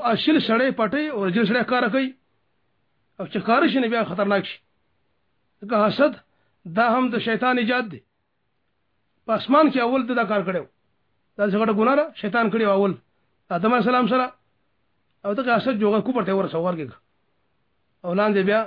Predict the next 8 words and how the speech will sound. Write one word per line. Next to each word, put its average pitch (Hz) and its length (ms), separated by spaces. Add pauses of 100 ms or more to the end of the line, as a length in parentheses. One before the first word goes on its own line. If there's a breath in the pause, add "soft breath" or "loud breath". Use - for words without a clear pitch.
(200)
حابیل 185 280
او 190 80
قابیل 175 360
د 175 160
پیغمبر 196 420
زامن، 185 380
تاسو 208 260
وګورئ. 220 220